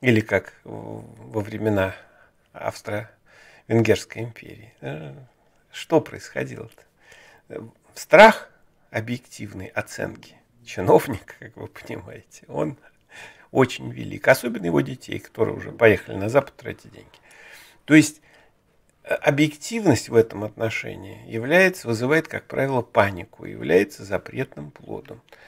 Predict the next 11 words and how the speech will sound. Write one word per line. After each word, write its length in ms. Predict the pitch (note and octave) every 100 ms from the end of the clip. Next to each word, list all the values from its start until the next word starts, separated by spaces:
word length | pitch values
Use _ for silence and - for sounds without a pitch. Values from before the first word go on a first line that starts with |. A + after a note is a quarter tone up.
| - - -
Вопрос 400 | C3 C#3 A#3 -
такой, 340 | D3+ - A#2+
можно 340 | C3 G3+ F#3 C3+
ли 220 | A2 G#2+
это 280 | A2+ A2+ A2+
сделать? 420 | A2+ A#2 A#2+ B2+
Можно, 440 | G3+ A3+ F#3+ C#3+ C3+
да. 380 | B2+ B2 B2 - _ -
Можно 400 | C#3+ F#3+ E3 A#2+
создать 460 | B2+ A#2 A#2+ G#2
сегодня 600 | - A2+ A2 G#2 A2 G2+